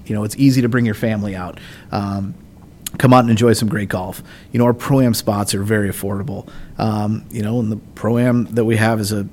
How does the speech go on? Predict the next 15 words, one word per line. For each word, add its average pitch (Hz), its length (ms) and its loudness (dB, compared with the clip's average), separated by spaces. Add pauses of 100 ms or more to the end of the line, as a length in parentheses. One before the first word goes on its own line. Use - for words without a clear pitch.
uh, 101 40 -8
your 101 360 -4
entry 117 300 0
fee 117 160 0
into 117 100 0
the 107 80 -4
Pro-Am 117 340 0
is 104 60 -2
a 107 80 -2
direct 113 300 -4
donation 110 380 -2
to 98 40 -2
Evans 107 220 -6
Scholars. 101 480 -6
So 101 200 -4